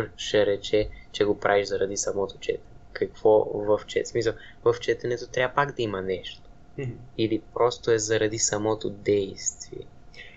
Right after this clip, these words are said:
Speaker 2: Да, да, аз не казвам да махнем емоцията, обаче казвам, че ако включим и самата дейност, то тогава мисля, че естествено ще дойде желанието да имаме контрол на дейността, тъй като ни харесва и самата дейност. Искаме да бъдем добри в дейността.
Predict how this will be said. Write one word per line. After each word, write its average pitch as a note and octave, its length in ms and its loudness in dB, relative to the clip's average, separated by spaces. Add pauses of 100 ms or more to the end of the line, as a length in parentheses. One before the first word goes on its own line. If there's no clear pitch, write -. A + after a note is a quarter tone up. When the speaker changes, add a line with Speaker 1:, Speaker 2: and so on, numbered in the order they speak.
(100)
Speaker 2:
Да, D3+ 100 4
да, D#3+ 120 8
аз B2 140 -2
не B2+ 60 -6
казвам B2 200 2
да D#3 80 2
махнем D#3 380 0
емоцията, B2+ 460 2
обаче A#2+ 300 -4
казвам, C3 300 0
че A#2+ 280 2
ако G#2+ 180 -2
включим C3 380 -2
и B2 40 4
самата B2 320 2
дейност, A#2 680 2 (220)
то C3+ 140 2
тогава B2+ 440 6
мисля, C3 200 0
че B2 400 2
естествено B2+ 420 -2
ще B2 160 -2
дойде B2 160 4
желанието A#2+ 360 2
да A#2+ 40 -2
имаме A#2 220 2
контрол A2+ 460 2
на A2 80 -2
дейността, G2+ 520 0
тъй A#2+ 180 0
като A2 460 -2
ни A2 120 0
харесва A2+ 360 0
и - 20 0
самата G#2+ 400 -2
дейност. A2+ 420 -2
Искаме A2 320 -6
да G#2 80 -6
бъдем G#2 260 -4
добри G#2+ 240 -4
в G#2 60 -8
дейността. G2+ 460 -6